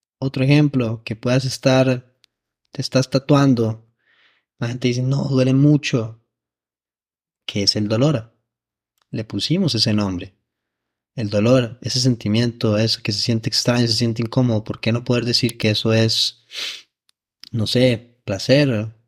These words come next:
felicidad? Pregúntense, cuestionen todo lo que piensan y creen desde que comenzaron a crear un criterio propio.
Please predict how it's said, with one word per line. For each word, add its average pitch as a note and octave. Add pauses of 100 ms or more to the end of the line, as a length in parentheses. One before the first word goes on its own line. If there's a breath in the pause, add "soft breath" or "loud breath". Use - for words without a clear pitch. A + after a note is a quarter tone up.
(100)
felicidad? G#2+ (1500)
Pregúntense, C#3 (1040)
cuestionen C#3 (640)
todo D3
lo D3
que B2
piensan D3
y G#2+
creen B2 (1400)
desde A#2
que A2+
comenzaron A#2
a C#3+
crear C3
un B2+
criterio A2
propio. A2